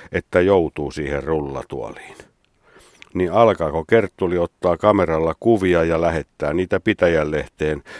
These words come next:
joka kyllä julkaisee, koska sen juoppopäätoimittaja teettää lehden lukijoillaan?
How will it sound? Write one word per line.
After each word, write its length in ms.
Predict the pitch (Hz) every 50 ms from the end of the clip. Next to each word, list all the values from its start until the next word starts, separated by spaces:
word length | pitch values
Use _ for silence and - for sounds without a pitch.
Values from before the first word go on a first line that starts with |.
| - -
joka 260 | 80 78 71 - 67 -
kyllä 300 | - 90 98 107 104 98
julkaisee, 840 | 85 78 73 73 73 69 - - 71 71 69 62 67 73 71 71 67 - - - - -
koska 320 | - - - - - 76
sen 200 | 71 90 90 87
juoppopäätoimittaja 1120 | 92 98 90 82 - 92 85 - 87 85 82 80 - 82 78 80 78 - - 82 80 76 76
teettää 500 | - 80 76 71 - _ - 90 85 82
lehden 380 | 80 76 73 67 71 71 67
lukijoillaan? 840 | 67 67 62 - - 65 58 53 50 - - - - - - - -